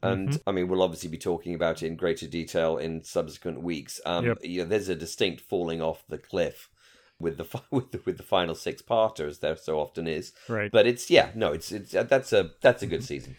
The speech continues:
Speaker 1: That's a
Speaker 2: But
Speaker 1: good season.
Speaker 2: I liked what they were doing with K nine. K nine, again, perhaps wasn't the best choice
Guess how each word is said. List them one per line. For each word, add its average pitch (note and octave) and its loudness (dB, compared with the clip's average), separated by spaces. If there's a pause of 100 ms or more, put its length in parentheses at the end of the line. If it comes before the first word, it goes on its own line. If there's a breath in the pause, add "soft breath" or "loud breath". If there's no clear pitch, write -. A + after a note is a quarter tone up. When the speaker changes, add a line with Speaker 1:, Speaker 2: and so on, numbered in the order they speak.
(120)
Speaker 1:
That's - -8
a D3 4
Speaker 2:
But - 6 (100)
Speaker 1:
good - -16
season. D#3+ 0
Speaker 2:
I G3 6
liked D#3+ -2 (340)
what E3 -10
they F3 -4
were E3 -4
doing D#3+ -6
with D3+ -10
K D#3 -2
nine. C#3 0
K E3 -2
nine, D#3 -4 (460)
again, C#3 0 (120)
perhaps C#3 -2 (640 loud breath)
wasn't D3+ 6
the C3+ 2
best C3+ 0
choice E3+ -2